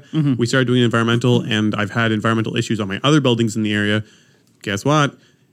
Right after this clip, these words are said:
Speaker 2: Enviro issues on that one.
Speaker 1: Not surprising. I mean, they were all originally built by the same person, so they all had the same underground oil tanks.
Speaker 2: Yeah.
Speaker 1: Yeah, it's, uh,
Speaker 2: To be expected. So I'm not overly concerned. They're going through
Speaker 1: Yeah.
Speaker 2: the stuff to see what happened. Um, but finding that out,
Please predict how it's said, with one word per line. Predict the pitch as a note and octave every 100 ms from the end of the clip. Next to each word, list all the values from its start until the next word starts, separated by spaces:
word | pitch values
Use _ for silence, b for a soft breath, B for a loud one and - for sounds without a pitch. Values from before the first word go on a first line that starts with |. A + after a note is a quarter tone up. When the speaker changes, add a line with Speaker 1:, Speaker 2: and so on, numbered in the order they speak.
| _
Speaker 2:
Enviro | B2 A2 G#2 G2
issues | F#2+ G2+
on | G2+
that | G2+
one. | E3+ - B B B B B B B F3+
Speaker 1:
Not | F#3
surprising. | - C3+ B2+ D#3
I |
mean, | C3+ C3
they | B2+
were | A#2+
all | B2+
originally | B2 A#2+ A#2+ A#2
built | A2+
by | A2+ G#2+
the |
same | G2+ A2
person, | G#2+ F3 F3+ D#3
so | A#2
they |
all | A2
had | A2+ G#2+
the |
same | G#2 A2 G#2+
underground | G2+ G#2+ G#2+
oil | C#3 C#3
tanks. | D3 C3+ - - _
Speaker 2:
Yeah. | B2 G2+ - - _
Speaker 1:
Yeah, | A2+ G#2 A2 -
it's, | A2 - -
uh, | G#2 G2+ - _
Speaker 2:
To | -
be | C#3
expected. | A#2+ - A2+ A#2+ A2
So |
I'm | C#3
not | D3+ C#3
overly | C3+ A2+ B2+
concerned. | B2 A#2 A#2 A#2 A2+
They're | A2
going | B2 A#2+
through | F3
Speaker 1:
Yeah. |
Speaker 2:
the | D3+
stuff | B2+ A2+
to | B2
see | - A#2
what | G#2+
happened. | G2+ G#2 A2 - b b b _
Um, | G#2 G2 G2 F#2+ F#2
but | A2
finding | - A#2+ A2+
that | A2 G#2+
out, | A#2